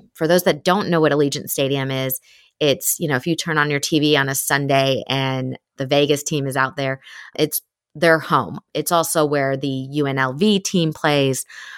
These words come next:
right now. And it's just the brand new item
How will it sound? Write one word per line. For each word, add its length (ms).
right 240
now. 300
And 320
it's 300
just 260
the 80
brand 520
new 320
item 360